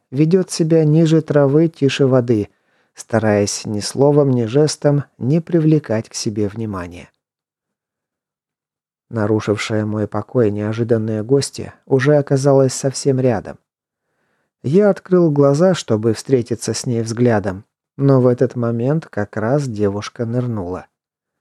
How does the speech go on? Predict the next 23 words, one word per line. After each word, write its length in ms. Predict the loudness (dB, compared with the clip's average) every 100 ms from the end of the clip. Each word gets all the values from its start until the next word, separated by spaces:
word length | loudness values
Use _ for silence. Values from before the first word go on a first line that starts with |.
| _ _ _ _
Я 340 | -4 2 4 4
наблюдал, 560 | 4 4 2 2 0 0
как, 260 | -2 -4
проплыв 480 | -2 -4 2 0 2
пару 240 | 2 2 4
метров 440 | 2 0 -2 -2
под 180 | -2 0
водой, 460 | 0 2 2 0 -4 _
размытая 640 | 0 2 2 0 2 2 4
рябью 460 | 4 2 2 2
на 100 | 2
поверхности 880 | 2 2 2 0 -2 -4 -2 0 -2 -2
обнаженная 720 | -4 -2 -4 -2 -2 -2 -8
фигура 560 | -4 -4 2 2 2 -2 _ _ _ _
приблизилась 840 | -2 -2 0 0 2 2 2 -2
ко 160 | -6 -6
мне 240 | -6 -8
вплотную. 720 | -10 -4 -4 -4 -6 -6 -8 -12 _ _ _ _ _ _ _ _ _ _
И, 240 | -2 0 0
вынырнув, 720 | 2 2 2 -2 -8 -14 -6
оказалась 640 | -2 0 2 4 4 2
совсем 560 | 0 -2 -2 0 0 2
рядом 440 | 2 2 0 -8